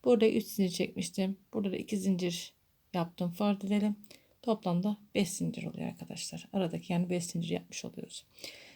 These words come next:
Şimdi burada bir, iki, üç, dört, beş, altı, yedi, sekiz, dokuz, on tane zincir çekiyoruz arkadaşlar.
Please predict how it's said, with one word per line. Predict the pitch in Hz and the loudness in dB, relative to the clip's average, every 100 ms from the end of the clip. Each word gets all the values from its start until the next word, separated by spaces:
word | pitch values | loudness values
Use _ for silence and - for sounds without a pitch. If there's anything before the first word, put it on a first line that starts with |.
| _ | _
Şimdi | - 247 | -2 0
burada | 247 233 214 214 214 _ _ _ _ | 2 6 6 6 2 _ _ _ _
bir, | 214 208 208 - - - | 4 4 2 -8 -12 -6
iki, | 196 - 196 190 - | -6 -4 -4 -4 -2
üç, | 185 180 - - _ | -4 -4 -12 -14 _
dört, | 185 185 190 - _ - | 0 0 -2 -18 _ -4
beş, | 185 190 - - 320 | -2 -2 -6 -10 -2
altı, | 214 208 208 - | 2 2 -2 -8
yedi, | 190 190 202 190 | -4 0 0 -2
sekiz, | 175 - - 202 - 170 175 - | -8 -8 -6 -6 -4 -6 -6 -4
dokuz, | 202 - 220 226 - _ _ _ _ _ _ _ | -4 -2 -2 -2 -4 _ _ _ _ _ _ _
on | - 240 | 4 6
tane | 214 214 202 220 - | 6 4 4 2 -2
zincir | - 202 | 4 4
çekiyoruz | 185 170 170 165 | 4 -2 -4 -4
arkadaşlar. | 165 170 165 - 226 | -6 -6 -6 -6 -10